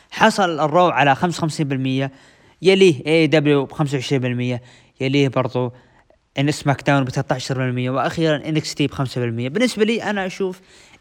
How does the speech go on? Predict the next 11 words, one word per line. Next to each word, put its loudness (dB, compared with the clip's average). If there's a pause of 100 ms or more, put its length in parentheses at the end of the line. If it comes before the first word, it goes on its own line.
اي -8
اي -2
دبليو -2
الأسبوع، -8 (260)
آه، -10
الأسبوع -8
هذا -2
كان -4
هو -2 (520)
الأسبوع -8
الجميل -8